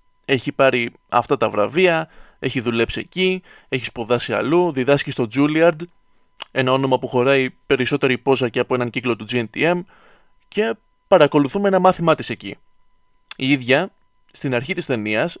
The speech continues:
έρχεται σε αντιπαράθεση με ένα μαθητή στο Juilliard, όταν αυτός κρίνει τη μουσική του Bach βάσει του πώς φερόταν στην προσωπική του ζωή. Αργότερα όμως, κρίνει αυτή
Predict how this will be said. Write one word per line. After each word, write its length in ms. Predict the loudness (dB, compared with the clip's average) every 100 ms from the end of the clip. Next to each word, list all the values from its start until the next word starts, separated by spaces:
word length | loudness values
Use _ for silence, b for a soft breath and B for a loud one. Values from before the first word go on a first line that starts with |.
| -2
έρχεται 340 | -2 0 -6
σε 100 | -6
αντιπαράθεση 600 | -4 2 4 4 -2 -6
με 80 | -4
ένα 120 | -2
μαθητή 280 | -4 -6 -14
στο 140 | -12 -6
Juilliard, 340 | -4 0 -2 -2 b b b b
όταν 320 | -4 0 0
αυτός 440 | 0 2 0 -2 _ -6
κρίνει 280 | -4 -2
τη 120 | -2 -4
μουσική 280 | -6 -6
του 180 | -6 2
Bach 300 | 6 6 4 -10 b b b b
βάσει 360 | 0 2 2 -4
του 180 | -8
πώς 240 | 0 0 2
φερόταν 360 | 4 2 2
στην 140 | -4 -4
προσωπική 380 | -4 -4 -6 -4
του 80 |
ζωή. 340 | 2 4 2 -2 _ _ _ _ -20 0
Αργότερα 460 | 2 4 4 6 6
όμως, 400 | 4 -2 -4 -12 _ _ _ _ _ -10
κρίνει 300 | -6 0 0
αυτή 480 | 0 0 0 0